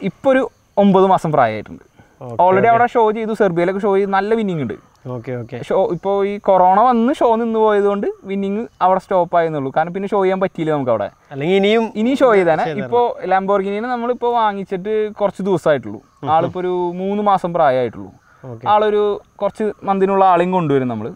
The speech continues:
Speaker 1: പിന്നെയുള്ളത്
Speaker 2: ഓക്കെ.
Speaker 1: females ആണ്.
Speaker 2: അപ്പൊ ഇനി ഒരു അഞ്ചാറ് മാസത്തിനുള്ളിൽ ഇവിടെ എല്ലാവരും എത്തും.
Speaker 1: അഞ്ച്, ആറ് മാസം എന്ന് പറഞ്ഞ-, ആ, മൂന്നാലഞ്ച് മാസം അതിനുള്ളിൽ
Speaker 2: എല്ലാവരും
Speaker 1: എല്ലാവരും
Speaker 2: സെറ്റ് ആയിരിക്കും.
Speaker 1: എല്ലാവരും സെറ്റ് ആയിരിക്കും.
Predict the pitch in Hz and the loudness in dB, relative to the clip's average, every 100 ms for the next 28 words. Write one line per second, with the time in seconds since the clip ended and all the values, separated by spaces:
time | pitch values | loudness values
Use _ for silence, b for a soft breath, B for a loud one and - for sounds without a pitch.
0 | _ - 214 233 233 226 156 139 127 131 | _ -8 0 2 2 0 -4 -4 -4 -6
1 | 90 - _ _ _ _ 139 170 208 233 | -8 -14 _ _ _ _ -8 -4 0 2
2 | 240 214 190 190 247 220 247 247 240 240 | 4 2 2 2 2 0 0 0 2 4
3 | 233 214 202 214 156 123 _ b b b | 4 4 2 0 -4 -10 _ b b b
4 | _ _ _ - 185 196 202 - 165 190 | _ _ _ -16 -12 -10 -12 -10 -2 0
5 | 269 370 359 359 - 180 135 165 202 226 | 2 0 -2 -6 0 0 0 -2 0 0
6 | 277 262 131 - 156 202 208 196 - - | 0 0 -2 -4 -2 0 0 -2 -6 -20
7 | - 160 - 196 196 214 190 160 147 185 | -6 0 2 4 4 6 4 4 2 2
8 | 196 180 127 98 | 2 0 -2 -6